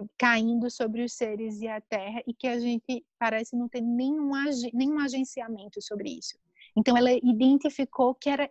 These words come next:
isso, que faltavam recursos internos, e ela foi trabalhar pra gente descobrir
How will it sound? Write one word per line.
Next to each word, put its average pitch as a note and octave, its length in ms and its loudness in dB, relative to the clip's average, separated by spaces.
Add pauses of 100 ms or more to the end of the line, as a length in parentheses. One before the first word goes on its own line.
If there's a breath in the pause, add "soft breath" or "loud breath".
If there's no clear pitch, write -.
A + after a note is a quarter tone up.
isso, D4 380 2
que A#3 140 -4
faltavam B3 400 2
recursos B3+ 500 0
internos, A#3 480 0
e B3 40 2
ela B3 140 0
foi B3 140 -4
trabalhar A#3 680 -2 (320 soft breath)
pra A#3 120 -2
gente A#3+ 280 2
descobrir C4 1040 4